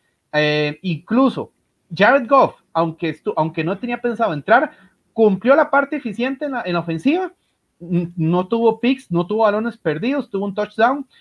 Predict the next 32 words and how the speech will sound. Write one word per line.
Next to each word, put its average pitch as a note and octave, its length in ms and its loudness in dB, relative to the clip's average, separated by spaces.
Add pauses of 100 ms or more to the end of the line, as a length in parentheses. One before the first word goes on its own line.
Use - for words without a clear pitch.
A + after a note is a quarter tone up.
(300)
y, G#3 440 -2
eh, E3+ 400 2
un G#3+ 200 -2
factor G#3+ 520 0
importantísimo G3+ 1080 -2
en G3 60 -4
la F3+ 80 -2
secundaria F#3 640 0
como E3+ 280 -2
es, F#3+ 200 -4
eh, D#3 320 -2
Jalen F#3 340 -2
Ramsey, D#3+ 400 -2
está D#3+ 280 -4
jugando A3 340 -4
un G3 160 -2
año G#3+ 240 -2
monstruoso. E3+ 960 -2 (380)
Y G3 140 -4
para F#3 260 2
referencia, F3+ 420 -2
por A#3+ 120 -2
ejemplo, A3+ 340 -2
de D#3 140 -2
siete G#3 280 -2
receptores A#3 540 0
estelares D#3 560 -2 (100)
a C3 140 0
destacar, C#3 480 -2
por C3 160 -8
ejemplo, C#3 340 -6
como A#2 420 -8